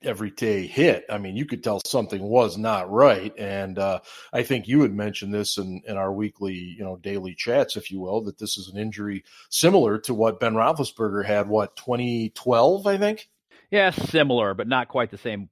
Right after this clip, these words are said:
Speaker 2: Ben, it was
Speaker 1: Yeah.
Speaker 2: two ribs, uh, one that completely dislocated and one that was just, it, it, it was separated, which is to say that, you know, it was still attached, but it was,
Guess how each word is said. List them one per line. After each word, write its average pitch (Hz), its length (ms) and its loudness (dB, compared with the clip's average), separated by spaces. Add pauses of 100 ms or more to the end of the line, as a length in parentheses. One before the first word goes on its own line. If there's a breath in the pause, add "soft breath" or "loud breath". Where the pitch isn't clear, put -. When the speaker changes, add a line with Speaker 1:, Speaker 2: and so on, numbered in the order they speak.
(100)
Speaker 2:
Ben, 180 220 2
it 170 40 2
was 123 120 0
Speaker 1:
Yeah. - 120 -6
Speaker 2:
two 175 140 -6
ribs, 127 500 -2 (540)
uh, 104 160 0
one 135 340 2
that 139 100 -4
completely 135 360 -4
dislocated 117 800 0 (140)
and 107 160 -4
one 120 340 0
that 104 280 0
was 95 200 -6
just, - 360 -10
it, 76 200 -16 (160)
it, - 120 -18 (240)
it 123 80 -4
was 98 140 -8
separated, 135 680 2 (320)
which - 480 -16
is 104 180 -8
to - 140 -20
say 104 260 2
that, 98 200 -2 (120)
you 87 60 -18
know, 87 140 -8
it 92 40 -6
was 90 80 -6
still 104 200 -6
attached, 101 500 -2
but 98 100 -4
it 98 60 -6
was, - 180 -18